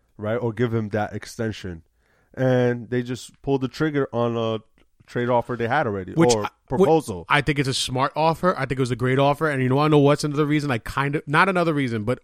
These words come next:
Speaker 2: one reason I feel bad about Porzingis is his agent, his brother, who's not an agent. He's not a real agent. He didn't shop him around as he's supposed to.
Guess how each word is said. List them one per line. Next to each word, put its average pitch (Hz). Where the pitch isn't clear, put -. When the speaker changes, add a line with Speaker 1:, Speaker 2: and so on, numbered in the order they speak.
Speaker 2:
one 143
reason 147
I 135
feel 143
bad 127
about 131
Porzingis 127
is 127
his 123
agent, 127
his 120
brother, 117
who's 151
not 214
an 208
agent. 214
He's 170
not 247
a 226
real 220
agent. 175
He 185
didn't 247
shop 240
him 226
around 202
as 151
he's 190
supposed 240
to. 87